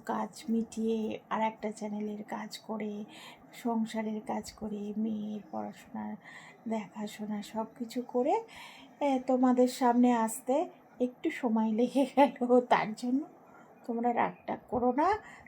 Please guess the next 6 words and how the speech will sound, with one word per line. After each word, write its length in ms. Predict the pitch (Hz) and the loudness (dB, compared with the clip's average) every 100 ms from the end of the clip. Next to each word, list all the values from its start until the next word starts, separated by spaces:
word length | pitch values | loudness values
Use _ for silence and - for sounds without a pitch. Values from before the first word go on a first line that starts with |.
| - | -6
যাই 260 | 233 233 220 | -2 0 0
হোক, 260 | 220 226 | -4 -6
আসলাম। 440 | - - - 214 208 - - - - - 220 | -6 -8 -10 -12 -12 -16 -20 -20 -20 -14 -8
দেখো, 600 | 220 226 - 226 226 220 226 | -6 -6 -4 -4 -2 -4 0
মাথায় 520 | 220 226 240 208 202 | 0 0 -2 -2 0
না 300 | 214 262 | 0 0